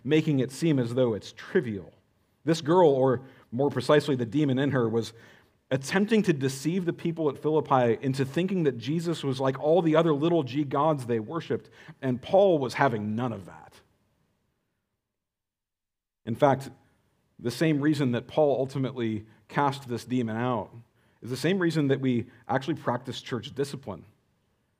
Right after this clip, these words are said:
If someone is living as though the name of Christ is something that can be associated with rampant, unrepentant sin, and they refuse to repent, it's our responsibility as a church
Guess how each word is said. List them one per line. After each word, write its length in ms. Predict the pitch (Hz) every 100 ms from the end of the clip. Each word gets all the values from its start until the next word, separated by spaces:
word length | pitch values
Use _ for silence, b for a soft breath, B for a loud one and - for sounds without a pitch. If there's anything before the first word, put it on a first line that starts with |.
| _ -
If 120 | -
someone 260 | 185 202
is 120 | 190 143
living 480 | 135 151 165 175 165
as 280 | 139 127
though 320 | 123 151 175 175
the 100 | 143
name 260 | 143 175
of 140 | 156 -
Christ 340 | 156 156 156
is 80 | 131
something 320 | 156 156 160
that 80 | 147
can 140 | 135
be 100 | 135
associated 800 | 117 - 147 165 165 165 165 160
with 100 | 113
rampant, 540 | 123 117 151 165 175 151
unrepentant 640 | 139 147 147 151 139 127 127
sin, 360 | 131 135 143 B B B
and 120 | 131
they 100 | 147
refuse 540 | 160 131 - 160 180 -
to 120 | 156
repent, 440 | 117 - 127 156 - _ b b b
it's 160 | 165 170
our 180 | 185 214
responsibility 880 | 214 - 175 175 165 160 165 160 147
as 280 | 143 175 180
a 100 | 156
church 580 | 135 - 185 - -